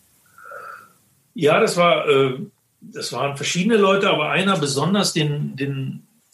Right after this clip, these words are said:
wahrscheinlich kaum noch jemand kennt, äh, hieß Klaus-Heinrich Meyer, der lebt auch schon lange nicht mehr, war um einiges älter als ich und war, war ein sehr,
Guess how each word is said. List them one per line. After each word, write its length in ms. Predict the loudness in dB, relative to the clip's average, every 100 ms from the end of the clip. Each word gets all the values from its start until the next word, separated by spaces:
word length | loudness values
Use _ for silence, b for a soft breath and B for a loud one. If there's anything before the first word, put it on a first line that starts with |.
| -20 -20 -20 -20 _ -12
wahrscheinlich 400 | -8 -4 -4 -4
kaum 200 | 0 0
noch 120 | 2
jemand 260 | 0 -2 -2
kennt, 420 | 0 2 2 -2
äh, 200 | -4 -2
hieß 260 | 0 -2 0
Klaus-Heinrich 640 | 0 2 2 0 -2 -4
Meyer, 540 | -2 0 0 0 0 -2
der 140 | -6
lebt 260 | -12 -12 -10
auch 140 | -10
schon 160 | -8 -6
lange 260 | -4 -4 -4
nicht 220 | -6 -4
mehr, 380 | -2 -2 -4 B B B B _ _ _
war 120 | -10
um 100 | -8
einiges 440 | -2 0 0 0 2
älter 360 | 4 4 4
als 260 | 2 2 -2
ich 320 | -2 -4 -4
und 160 | -6 0
war, 480 | 2 2 2 0 -2
war 100 | -6
ein 140 | -6
sehr, 460 | -4 0 0 0